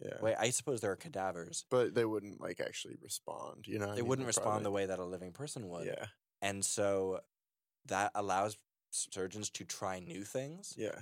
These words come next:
Speaker 2: And it allows them to make mistakes.
Speaker 1: Yeah.
Speaker 2: And so we're seeing this application of games in a lot of different areas because there's a lot of benefit to it. It's a,
Speaker 1: Right.
Speaker 2: it is not as good as doing the real thing,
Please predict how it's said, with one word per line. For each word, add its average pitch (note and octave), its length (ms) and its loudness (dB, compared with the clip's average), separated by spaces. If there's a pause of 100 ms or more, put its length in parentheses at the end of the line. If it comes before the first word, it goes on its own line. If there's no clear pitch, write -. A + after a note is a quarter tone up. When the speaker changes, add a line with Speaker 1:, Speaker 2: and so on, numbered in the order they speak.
Speaker 2:
And G2+ 140 -6
it G#2 100 0
allows F#2 400 0
them F2+ 140 -8
to - 120 -8
make E2+ 180 -8
mistakes. F2+ 800 -4
Speaker 1:
Yeah. G2 100 -4
Speaker 2:
And G2 140 -2
so F#2 340 0 (260)
we're A2 120 0
seeing B2 680 0
this G2 280 0
application F#2+ 680 -2
of D#2+ 140 -12
games F2 680 -6 (1160)
in G2 420 -6 (440)
a G2+ 80 -4
lot G#2 280 0
of B2 120 -2
different A2 320 -4
areas G2+ 360 -2
because A#2+ 200 -4
there's C#3 120 -6
a D3 40 -2
lot E3+ 140 2
of D#3 80 -2
benefit C#3+ 380 -4
to F2 140 -6
it. - 120 -8 (280)
It's A2 160 2
a, A#2 180 4
Speaker 1:
Right. G#2+ 120 -2
Speaker 2:
it A#2+ 140 4
is A2+ 160 2
not A#2 320 2
as G#2+ 280 2
good G#2 240 0
as G2 140 0
doing G#2+ 300 -4
the G2 80 -4
real G2 260 -2
thing, G#2+ 500 -6